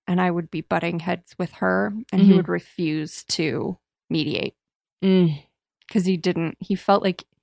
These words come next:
Speaker 1: then that would be choosing even more when in fact, like, that was the absolute worst decision
Speaker 2: 'Cause it's
Speaker 1: he could have
Speaker 2: ac-, it's
Speaker 1: made.
Speaker 2: choo-, it's passively choosing.
Speaker 1: Yes.
Speaker 2: Yeah. That's hard.
Speaker 1: It's like, I,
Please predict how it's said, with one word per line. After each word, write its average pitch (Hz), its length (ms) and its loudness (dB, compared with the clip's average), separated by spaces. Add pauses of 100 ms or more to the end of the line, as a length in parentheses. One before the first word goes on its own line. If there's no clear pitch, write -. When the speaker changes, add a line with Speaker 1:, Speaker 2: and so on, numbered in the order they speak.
(320)
Speaker 1:
then 185 180 4
that 165 180 2
would 170 240 -2
be 170 140 -2
choosing 175 500 -2
even 160 320 -4
more 185 600 0
when 185 200 -2
in 170 120 -2
fact, - 460 -4
like, - 260 -8
that - 160 0
was 170 300 -6
the - 140 -6 (140)
absolute - 460 -2
worst - 340 -8
decision 226 640 0
Speaker 2:
'Cause 208 160 2
it's 190 200 0
Speaker 1:
he 220 100 0
could - 120 0
have 190 120 0
Speaker 2:
ac-, 226 100 0
it's 220 160 2
Speaker 1:
made. 220 60 -10
Speaker 2:
choo-, 208 260 4
it's 170 100 -4
passively 143 440 -2
choosing. - 480 -6
Speaker 1:
Yes. - 180 -4 (640)
Speaker 2:
Yeah. 156 440 0 (520)
That's - 220 -6
hard. - 420 -2 (380)
Speaker 1:
It's 202 260 -4
like, - 480 -4 (320)
I, - 120 -2